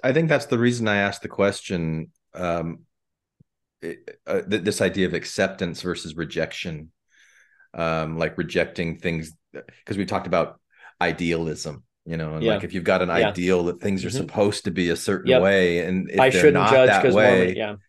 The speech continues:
Speaker 1: yeah, right.
Speaker 2: "Mormonism
Speaker 1: Right, so
Speaker 2: formed me this way. I'm supposed to not be this way 'cause I shouldn't have been formed this way." You're still making yourself into an object and a project.
Speaker 1: Yeah, I'm, I'm constantly putting myself, I, I'm, I'm,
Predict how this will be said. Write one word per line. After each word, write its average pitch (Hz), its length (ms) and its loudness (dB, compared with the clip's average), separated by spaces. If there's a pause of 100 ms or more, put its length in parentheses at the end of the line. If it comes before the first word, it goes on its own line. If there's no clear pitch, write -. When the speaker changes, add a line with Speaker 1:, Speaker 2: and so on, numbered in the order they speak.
(100)
Speaker 1:
yeah, 82 360 0
right. 92 340 -2 (340)
Speaker 2:
"Mormonism 147 400 6
Speaker 1:
Right, 143 40 2
so 120 140 6
Speaker 2:
formed 143 180 2
me 139 100 0
this 135 200 0
way. 131 240 2
I'm 123 140 -2
supposed 127 300 -6
to 127 60 -10
not 127 220 -4
be 127 80 -4
this 120 180 -6
way 120 280 0
'cause 117 160 -10
I 113 60 -2
shouldn't 123 200 -10
have 117 60 -8
been 117 160 -8
formed 127 260 -4
this 117 160 -8
way." 113 320 0 (320)
You're 120 140 -2
still 135 580 2 (180)
making 123 300 -4
yourself 117 380 -6
into 113 240 -6
an 110 80 -8
object 110 500 -4
and 107 80 -12
a 101 60 -10
project. - 640 -4 (840)
Speaker 1:
Yeah, 135 220 6
I'm, 127 240 0
I'm 117 140 2
constantly 123 520 2
putting 120 320 4
myself, 107 720 2 (280)
I, 104 100 2
I'm, 98 400 0
I'm, 98 380 0